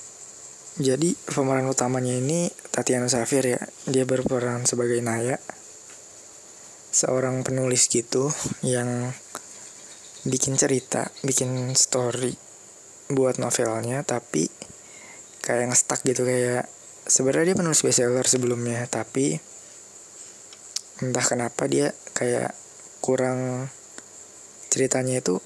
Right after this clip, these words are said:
nggak di, nggak di, apa ya sebutannya, nggak diterima-terima sama penerbitnya. Kayak harus ada revisi lagi, revisi lagi, revisi lagi, sampai akhirnya dia kayak nemuin diari si setannya, si Galih,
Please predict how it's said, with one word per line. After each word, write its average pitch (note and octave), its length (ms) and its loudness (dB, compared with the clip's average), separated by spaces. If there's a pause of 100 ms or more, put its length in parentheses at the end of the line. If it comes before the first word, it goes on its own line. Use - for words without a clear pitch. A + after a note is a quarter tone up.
(300)
nggak B2 480 0
di, B2 160 0 (960)
nggak B2+ 240 0
di, C3 480 0
apa G3 240 -2
ya G#3 80 -6
sebutannya, D#3 480 0
nggak B2 160 0
diterima-terima B2 560 2
sama A#2+ 240 0 (640)
penerbitnya. B2+ 480 2
Kayak A#2 400 2
harus - 160 2
ada B2 160 2
revisi - 320 2
lagi, C3+ 240 2
revisi A#2+ 320 2
lagi, B2+ 160 2
revisi B2 320 2
lagi, A#2+ 240 0 (560)
sampai C3 400 0
akhirnya B2+ 480 2
dia D#3+ 200 2 (1200)
kayak B2+ 400 0
nemuin B2+ 400 0
diari B2 480 2 (480)
si A#2+ 560 2
setannya, A#2+ 720 0
si B2 320 2 (480)
Galih, B2+ 480 2